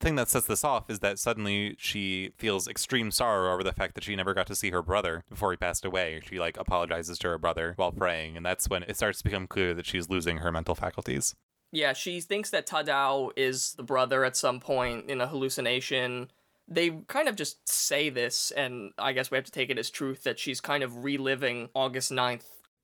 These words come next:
Speaker 1: Yeah, she sets up her husband's old clothes as though he was coming home from work. The clouds that day look just like they did on the day of, which is told by a neighbor. That's when she runs out into the storm to go run to the city.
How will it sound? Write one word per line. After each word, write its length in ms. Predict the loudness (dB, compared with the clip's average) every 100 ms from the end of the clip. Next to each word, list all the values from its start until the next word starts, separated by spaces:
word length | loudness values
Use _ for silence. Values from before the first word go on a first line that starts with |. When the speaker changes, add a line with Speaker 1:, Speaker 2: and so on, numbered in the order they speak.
| -4
Speaker 1:
Yeah, 300 | 0 0 0
she 160 | -2
sets 200 | 0 0
up 100 | 0
her 120 | 0
husband's 340 | 0 0 0 0
old 180 | 0 0
clothes 540 | 0 2 2 2 0
as 140 | 2 2
though 140 | 2
he 120 | 2
was 120 | -2
coming 200 | 0 -2
home 140 | -2 -4
from 160 | -4
work. 340 | -2 -2 -2 -10 _ _
The 180 | 4 4 2
clouds 300 | 0 0 4
that 120 | 2
day 140 | 4 2
look 180 | 0 0
just 200 | 0 0
like 120 | -2
they 80 | 0
did 160 | 2
on 180 | 2 0
the 80 | -2
day 180 | 0 2
of, 380 | 2 -2 -6 -14
which 140 | -10 -8
is 80 |
told 180 | -4 -2
by 120 | 0
a 60 | 0
neighbor. 340 | -2 -6 -8 -12 _ -12
That's 140 | -8 -4
when 80 | -2
she 120 | 0
runs 240 | 0 2
out 140 | 0 -2
into 160 | -6
the 80 | -4
storm 320 | -2 -2 -4
to 100 | -4
go 320 | 0 2 2
run 300 | 0 0 0
to 60 | 0
the 100 | 0
city. 340 | 2 0 -2